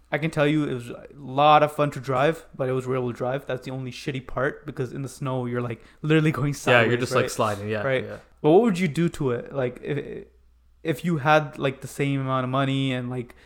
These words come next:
Speaker 1: same as around, like, resources, and what would you essentially do to it?
Speaker 2: Honestly, when I, when I think about it,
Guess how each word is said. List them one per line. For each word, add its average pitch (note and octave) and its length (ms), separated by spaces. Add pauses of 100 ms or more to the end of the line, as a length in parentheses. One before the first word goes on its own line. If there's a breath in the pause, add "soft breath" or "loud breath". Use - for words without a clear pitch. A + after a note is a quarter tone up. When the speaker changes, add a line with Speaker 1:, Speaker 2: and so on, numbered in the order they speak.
(220 soft breath)
Speaker 1:
same C#3+ 340
as B2+ 100
around, C#3 560
like, B2+ 200
resources, C3+ 760
and B2+ 300 (460 soft breath)
what F3 200
would F3+ 140
you F3+ 60
essentially D3 420
do B2+ 200
to - 180
it? - 160 (640 loud breath)
Speaker 2:
Honestly, E3 260
when D3 160
I, C#3 60
when D3 180
I F3 60
think C#3 180
about C#3+ 180
it, E3 140